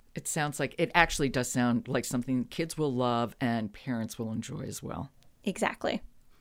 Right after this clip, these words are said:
Speaker 1: That is Ghost Squad by Claribel Ortega, read by Amory Guerra.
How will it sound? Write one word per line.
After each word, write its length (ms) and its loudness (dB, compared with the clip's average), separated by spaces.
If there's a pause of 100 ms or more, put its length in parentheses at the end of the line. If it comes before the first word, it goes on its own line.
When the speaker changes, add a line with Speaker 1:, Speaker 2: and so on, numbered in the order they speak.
(180)
Speaker 1:
That 200 6
is 160 2
Ghost 300 4
Squad 500 -2
by 140 -2
Claribel 680 0
Ortega, 720 -2 (120)
read 220 2
by 260 -2
Amory 400 0
Guerra. 520 -6